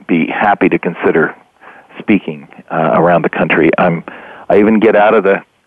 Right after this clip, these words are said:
get out of the country once in a while. Last October, I spoke in, uh, in Australia, and, uh, in this October, I'll be speaking in Madrid, Spain. Um,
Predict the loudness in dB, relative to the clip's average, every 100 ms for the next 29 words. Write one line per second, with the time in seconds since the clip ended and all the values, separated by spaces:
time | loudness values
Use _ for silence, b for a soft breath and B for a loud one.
0 | _ 0 2 2 0 0 0 0 0 0
1 | -2 -2 2 2 2 2 0 0 0 0
2 | -4 0 0 2 2 2 -2 -6 -6 -2
3 | -2 0 -4 -4 -10 _ _ B B B
4 | B -10 -4 -2 -2 -4 -2 0 0 0
5 | 2 2 2 2 0 -2 -10 -6 -2 -2
6 | -2 -8 -4 -2 0 0 -2 -4 -4 -4
7 | -6 -20 _ _ _ _ -4 -2 0 0
8 | 0 0 2 0 0 -4 -10 -8 -8 -8
9 | -10 -10 -8 -6 -2 0 -2 -4 -6 -4
10 | -2 -6 -10 B B B B B B B
11 | _ -4 -4 -4